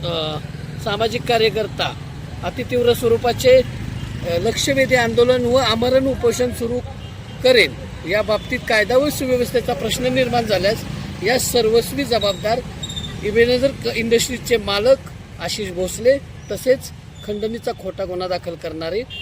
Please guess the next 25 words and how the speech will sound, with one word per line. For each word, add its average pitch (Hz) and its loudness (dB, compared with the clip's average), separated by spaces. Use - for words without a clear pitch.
पोलीस 185 -4
अधिकारी 180 -2
मस्के 190 -6
साहेब 185 -2
जबाबदार 160 0
असतील. 170 -4
या, 190 6
ही 208 2
शासन 226 0
दरबारी 180 2
नोंद 233 4
व्हावी - 0
अशी 185 2
भूमिका 247 4
मांडून 185 -2
असे 226 2
कागदोपत्री 240 0
आम्ही, 220 2
अ, 175 -6
आम्ही 226 -4
क्लिअर 247 2
असून 262 -2
सुद्धा 247 -2
आज 233 2
आम्हाला, 226 0